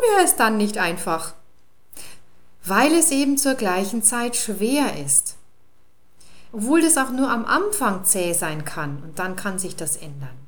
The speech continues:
Das ist das Magische am ins Handeln kommen.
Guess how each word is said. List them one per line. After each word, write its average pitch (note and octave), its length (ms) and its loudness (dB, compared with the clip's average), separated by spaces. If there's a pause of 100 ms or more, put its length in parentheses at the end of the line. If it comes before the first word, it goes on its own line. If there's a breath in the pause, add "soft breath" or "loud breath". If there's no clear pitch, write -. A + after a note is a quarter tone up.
(920 soft breath)
Das A3 400 4
ist C4+ 180 2
das D4+ 180 4
Magische A3 840 2
am G3 220 2
ins - 380 0
Handeln C4 460 2
kommen. C#3 440 -6